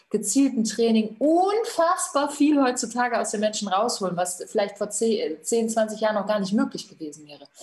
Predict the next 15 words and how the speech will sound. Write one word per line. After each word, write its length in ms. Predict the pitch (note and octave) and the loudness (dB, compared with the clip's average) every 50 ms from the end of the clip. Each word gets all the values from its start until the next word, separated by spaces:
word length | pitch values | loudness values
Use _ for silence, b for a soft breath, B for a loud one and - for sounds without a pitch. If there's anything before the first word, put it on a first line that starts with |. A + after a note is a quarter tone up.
| B B B | B B B
Aber 240 | G3 A3 A#3+ B3 - | -2 0 2 2 0
auch 140 | A#3+ A#3+ - | 0 -2 -4
hier 320 | - C4+ C#4 C#4 B3 - | 0 0 2 2 2 0
irgendwo 560 | - C4+ C#4+ C#4 D4 C#4+ C4 A3+ A#3+ B3+ B3+ | 0 -2 -2 -2 -2 -2 -2 0 0 0 -2
sind 260 | A#3+ A#3+ A#3 A3+ A3+ | -2 -2 -2 -2 -2
Grenzen. 560 | A3 G#3 A3+ A3+ A3+ A3 - - - C#3+ - - B B B B B B B B B _ _ _ | 0 2 2 2 2 0 -2 -6 -10 -14 -18 -20 B B B B B B B B B _ _ _
Wo 400 | E3+ F3 A3 D4 C#4+ A#3 F3 - | -6 -2 2 2 2 2 2 2
aber 240 | - - - D3 C#3+ | 0 -2 -2 -2 -4
keine 580 | - - - - - C#4+ C#4 B3 G#3 F#3 E3 | -4 -8 -8 -6 -4 -4 -2 -2 -2 -2 -4
Grenzen 500 | - - - D#3+ D#3+ D3+ - - D3 C#3+ | -6 -10 -12 -12 -10 -10 -12 -12 -12 -14
sind, 360 | C3+ - C3 B2+ B2+ B2+ - _ _ _ _ _ _ _ | -16 -16 -16 -16 -16 -18 -20 _ _ _ _ _ _ _
ist 260 | - F#3 F#3 F#3+ - - | -8 -4 -4 -4 -4 -4
diese 260 | F#3 F3 E3+ E3 D#3+ | -6 -6 -6 -6 -6
mentale 800 | D#3 D#3 D3 D3 - - - - - A#3+ A#3+ A#3+ A3+ A3+ A3+ | -8 -8 -10 -10 -12 -10 -10 -4 -2 0 0 0 0 0 -2
Stärke. 600 | A3 - - - - F3 E3+ E3 - _ _ - | -4 -6 -8 -8 -6 -6 -8 -8 -12 _ _ -20